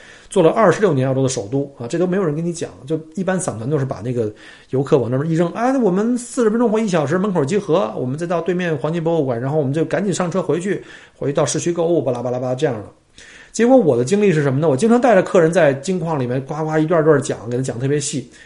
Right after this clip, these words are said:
甚至给客人安排去那个看那个熔金表演呀，还有就是付费的那个下矿的体验，三十米的黄金的那个原始的矿洞进去去体验。当然那个下面是由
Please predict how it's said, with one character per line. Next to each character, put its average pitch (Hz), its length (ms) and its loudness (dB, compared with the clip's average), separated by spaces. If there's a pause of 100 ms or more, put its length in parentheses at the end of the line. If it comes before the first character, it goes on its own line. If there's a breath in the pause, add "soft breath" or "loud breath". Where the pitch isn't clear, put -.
(120)
甚 151 220 -4
至 131 340 2
给 120 200 -4
客 135 240 -2
人 127 100 -2
安 147 180 -4
排 120 200 -4
去 123 260 -6
那 117 140 -8
个 - 180 -12
看 - 260 -10
那 123 60 -6
个 123 60 -4
熔 123 160 -4
金 165 160 -2
表 147 160 0
演 135 120 -2 (120)
呀， 117 260 -8 (340 loud breath)
还 - 140 -6
有 135 100 0
就 123 120 -2
是 120 100 -6
付 151 180 -2
费 135 160 2
的 120 60 0
那 117 80 -6
个 117 80 -4
下 123 240 -2
矿 127 220 -2
的 117 40 -4
体 147 200 -12
验， 123 180 -6
三 139 200 -2
十 131 100 -2
米 113 100 -4
的 107 100 -10
黄 113 220 -10
金 135 300 -4
的 131 120 -8
那 113 160 -8
个 131 300 -16
原 120 180 -4
始 135 140 -6
的 131 60 -12
矿 131 240 -6
洞 123 160 -4
进 127 200 -8
去 113 80 -6
去 123 140 -8
体 - 220 -14
验。 127 260 -10
当 151 100 -2
然 170 80 2
那 175 80 2
个 143 60 0
下 151 160 0
面 127 100 0
是 120 120 -6
由 123 120 2